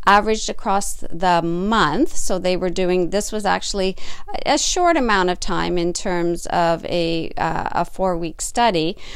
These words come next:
but across the month, daily active minutes were positively related to sleep quality, not so much duration, but sleep quality. And gender moderated this relationship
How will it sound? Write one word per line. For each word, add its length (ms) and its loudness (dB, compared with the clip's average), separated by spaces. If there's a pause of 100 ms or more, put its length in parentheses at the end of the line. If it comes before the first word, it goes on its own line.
(320)
but 300 4
across 560 0
the 120 0
month, 400 0
daily 320 0
active 500 -2
minutes 420 0
were 120 -4
positively 760 0
related 460 -2
to 140 -8
sleep 480 -2 (180)
quality, 680 2 (260)
not 240 2
so 220 4
much 320 0
duration, 880 0
but 260 0
sleep 540 -4 (460)
quality. 800 0 (640)
And 540 2
gender 320 2
moderated 880 0
this 340 2
relationship 920 0